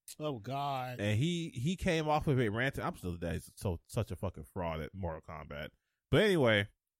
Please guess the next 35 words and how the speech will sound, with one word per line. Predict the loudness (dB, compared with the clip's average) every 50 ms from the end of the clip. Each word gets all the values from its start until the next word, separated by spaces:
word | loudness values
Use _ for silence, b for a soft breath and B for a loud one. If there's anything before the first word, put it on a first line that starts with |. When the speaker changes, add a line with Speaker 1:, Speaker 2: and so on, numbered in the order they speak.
| _ -20 -20 _ _ _ _ _
Speaker 2:
he | 0 0 0
said | 4 4 4 4 4 4
something | 2 2 2 2 0 -2
interesting. | -2 -2 -4 -2 -2 -2 -2 -4 -2 -8 -10 -10 -12 -14 -20 _ _ _
He | 2 2
was | 4 4 2
like, | 2 0 0 4
"People | 4 4 6 6 4 2 2 0
just | 0 2 2 2 2 2 -2
argue | -6 -4 -2 -2 -2 -2 -4 -2
on | -2 -2 -4
Twitter | -6 0 2 2 4 4 2
now. | 2 2 0 0 2 2 2 2 2 0 _ _ _
They | 4 6
don't, | 6 6 4 6 4 4
they | 6 6 6
don't | 6 4 4
play | 4 4 4 4
the | 4 2
sets. | 0 2 4 4 4 4 2 -2 -6 -10 -10 -10 -14 _ _ _
We | 6 8
don't | 10 10 8 6
have | 4 2 2 0 0 0
the, | 0 -2 -2 -2 _ _
the, | 2 2 4 4
um, | 4 4 6 6 4 4 4 2 2 -2 -4 -6 -8 -12 _ _ _ _
the, | 2 4 6 6 4 4 0 _
the | 2 4 4
beef | 6 8 8 8 8 4
sets | 2 0 2 2 2 2 -2 -6 -4
like | -4 -4 0
we | 2 2 2
used | 4 2 2 0 -2 -4
to, | -4 -2
man." | -2 -2 -2 -2 -2 -2 -4 -6